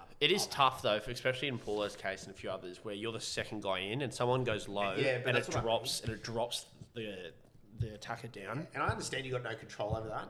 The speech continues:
Speaker 2: but you've kinda gotta brace for that as second man in. You kinda gotta be ready, 'cause if that happens, you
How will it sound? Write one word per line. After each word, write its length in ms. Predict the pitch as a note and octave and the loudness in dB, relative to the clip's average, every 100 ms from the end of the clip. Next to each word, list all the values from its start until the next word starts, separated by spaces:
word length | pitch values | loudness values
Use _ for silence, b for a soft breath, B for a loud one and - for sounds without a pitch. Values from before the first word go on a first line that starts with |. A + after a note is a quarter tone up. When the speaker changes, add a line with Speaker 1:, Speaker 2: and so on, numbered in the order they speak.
| - A2+ | -12 -4
Speaker 2:
but 280 | B2 A2+ - B2 | 0 0 -4 -12
you've 140 | A2 A2 - - | -14 -16 -12 -4
kinda 220 | A#2+ B2 | -2 0
gotta 120 | B2 | -2
brace 400 | B2 A#2 G#2+ G#2 | -2 -2 -2 -4
for 240 | - A2 A2 | -6 -4 -4
that 160 | - G2 | -6 -10
as 80 | G2+ | -10
second 280 | B2 A#2+ | -10 -10
man 140 | G2+ G2 | -12 -12
in. 120 | G2 - - - | -12 -14 -18 -14
You 80 | A#2 | -4
kinda 220 | B2+ C3 | -2 2
gotta 140 | C3+ | 2
be 100 | B2+ | 2
ready, 300 | A2+ A#2 G#2+ | 0 -2 -4
'cause 200 | - B2+ A#2 | -6 -6 0
if 80 | |
that 160 | C3 A2+ | 0 0
happens, 480 | A#2 A#2+ A2 A2+ - | -4 -8 -14 -16 -16
you 100 | A#2 | -16